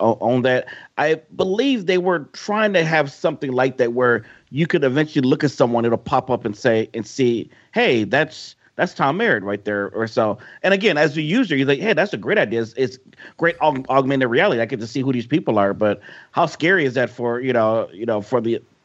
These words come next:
the person? I, so I agree with you, Sarah. I think on the other side is there, it, it's that weirdness of someone's like, "Oh, hey, you're so-and-so." If you're not a known person, to have someone do that to you,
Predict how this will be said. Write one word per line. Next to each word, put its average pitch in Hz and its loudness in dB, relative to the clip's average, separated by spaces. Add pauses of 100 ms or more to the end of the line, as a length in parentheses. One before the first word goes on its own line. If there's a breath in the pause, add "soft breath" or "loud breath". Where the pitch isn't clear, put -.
the 113 -6
person? 127 -2
I, 143 2
so 165 0
I 160 4
agree 147 2
with 127 0
you, 98 -12
Sarah. 107 -6
I - -6
think 131 -6
on 117 -6
the 113 -2
other 113 0
side 113 2
is 104 0 (400 loud breath)
there, 117 2
it, 113 -2
it's 123 0
that 120 4
weirdness 113 0
of 101 -4 (280 soft breath)
someone's 135 0
like, 120 2
"Oh, 254 2
hey, 254 2
you're 185 2
so-and-so." 143 0 (200)
If 135 -2
you're 180 2
not 160 4
a 123 4
known 131 2
person, 104 -2 (400 soft breath)
to 123 2
have 123 2
someone 117 0
do 127 2
that 104 2
to 107 -6
you, 95 -4